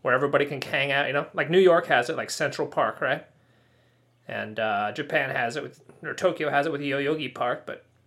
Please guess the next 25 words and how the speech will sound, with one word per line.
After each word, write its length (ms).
where 140
I'm 160
right 220
now, 180
we 60
just 180
got 200
the, 220
uh, 160
we 80
just 100
got 140
the 80
Laguna 380
Niguel 380
Park, 440
which 160
I, 220
I 220
also 220
go 200
there 200
too, 280
but, 320
uh, 140